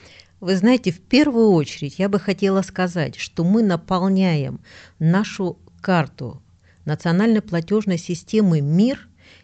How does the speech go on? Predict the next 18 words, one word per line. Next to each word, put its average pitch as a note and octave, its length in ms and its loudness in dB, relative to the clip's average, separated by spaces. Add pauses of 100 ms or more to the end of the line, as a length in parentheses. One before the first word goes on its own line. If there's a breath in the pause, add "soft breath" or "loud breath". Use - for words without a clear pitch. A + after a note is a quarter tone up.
(140 soft breath)
теми A#3+ 360 2
же D3+ 200 -4
функциями, F#3 840 -6
которыми F#3+ 640 0
мы D3+ 160 0
пользовались F3 920 -6 (520 soft breath)
при G#3+ 180 2
использовании D3+ 800 -2
карты - 580 -8
национальной D3+ 640 -2
платёжной, C#3+ 520 -8
не, D#3 220 0
э, D3 300 -2 (140)
при G#3 180 4
использовании F3+ 640 2
карты E3+ 380 -2
международных F3 800 2
систем A#2+ 500 -10